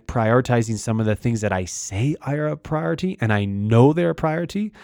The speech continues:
because I haven't adjusted my schedule. So as you look at these next ninety days, you need to blow up your schedule. You need to make adjustments. Maybe not significant ones. Maybe they're just small ones. For me, they've gotta be significant ones. For me, they've gotta be bigger ones.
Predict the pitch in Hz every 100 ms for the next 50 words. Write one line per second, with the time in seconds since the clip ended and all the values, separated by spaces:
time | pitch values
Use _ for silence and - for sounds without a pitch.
0 | - - 113 101 92 95 123 143 - 113
1 | 113 - 110 98 87 - 104 92 - _
2 | _ - 127 - 120 143 170 156 151 123
3 | 120 117 113 127 110 104 104 110 101 87
4 | 101 101 107 107 113 98 95 92 92 -
5 | 92 - 104 95 87 98 98 98 98 123
6 | 151 143 151 131 120 120 110 110 101 -
7 | 90 - - - - - 113 214 262 254
8 | 226 151 165 143 180 156 127 - 101 101
9 | 107 131 180 170 160 - - 139 160 101
10 | 90 - 110 117 156 139 107 - 104 113
11 | 107 101 104 92 95 95 92 - 87 82
12 | - - - 120 107 110 127 135 110 113
13 | 104 104 101 87 98 90 87 80 76